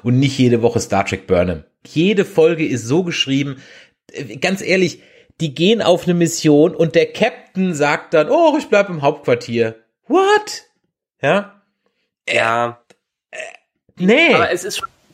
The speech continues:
Speaker 2: es ist schon, ich meine, es ist das gleiche Phänomen, äh, für die alten Star Trek-Serien, warum immer die Führungsoffiziere auf, auf Außenmissionen unterwegs sein müssen.
Speaker 1: Außenmissionen? Aber da bleibt
Speaker 2: Ja.
Speaker 1: der Captain an Bord. Nee, sorry, das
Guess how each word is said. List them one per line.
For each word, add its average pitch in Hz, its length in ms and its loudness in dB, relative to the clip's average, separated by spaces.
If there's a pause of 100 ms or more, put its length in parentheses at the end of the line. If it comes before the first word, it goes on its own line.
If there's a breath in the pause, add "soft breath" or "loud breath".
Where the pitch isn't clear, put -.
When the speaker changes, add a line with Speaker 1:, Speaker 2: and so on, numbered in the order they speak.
(400)
Speaker 2:
es - 160 -2
ist 208 340 -6
schon, 180 320 0
ich 143 140 -4
meine, 170 200 0
es 180 120 -2
ist 185 120 -4
das 165 160 -4
gleiche 147 340 -2
Phänomen, 156 720 0
äh, 147 200 -2
für 151 400 -4
die 139 220 -4
alten 160 340 -2
Star 156 280 -2
Trek-Serien, 147 920 -2 (360 soft breath)
warum 131 460 0
immer 156 240 0
die 139 120 -4
Führungsoffiziere 156 1080 -2
auf, 135 320 0
auf 139 240 -2
Außenmissionen 131 920 0
unterwegs 117 500 -4
sein 107 380 -4 (140)
müssen. 120 240 -6
Speaker 1:
Außenmissionen? 120 1300 0 (240)
Aber 117 180 -2
da 131 100 0
bleibt 131 220 -2
Speaker 2:
Ja. 117 80 -2 (180)
Speaker 1:
der 127 80 0
Captain - 260 -14
an 123 200 -6
Bord. 110 300 0
Nee, 120 220 -4
sorry, 135 340 -2
das 117 100 -4